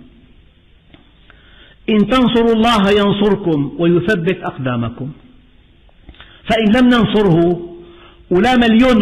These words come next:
رؤيا تغير هذه الحقيقة. "وإن تتولوا يستبدل قوما غيركم ثم لا يكونوا أمثالكم". ولا مليون رؤيا تغير هذه الحقيقة. أيها الإخوة الكرام،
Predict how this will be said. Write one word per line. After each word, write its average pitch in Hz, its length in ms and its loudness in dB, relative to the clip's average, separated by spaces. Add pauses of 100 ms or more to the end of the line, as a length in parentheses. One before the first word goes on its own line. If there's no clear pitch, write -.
رؤيا 202 260 2
تغير 185 440 0
هذه 139 300 0
الحقيقة. 127 540 -8 (1300)
"وإن 220 280 0
تتولوا 233 760 0 (300)
يستبدل 202 560 0
قوما 214 320 0
غيركم 214 680 -2 (420)
ثم 202 120 2
لا 214 240 0
يكونوا 208 440 -2
أمثالكم". 160 600 -4 (600)
ولا 247 240 0
مليون 240 340 2
رؤيا 202 380 0
تغير 175 440 0
هذه 127 300 -2
الحقيقة. 123 500 -10 (1600)
أيها 180 260 0
الإخوة 165 480 -4
الكرام، 160 600 -4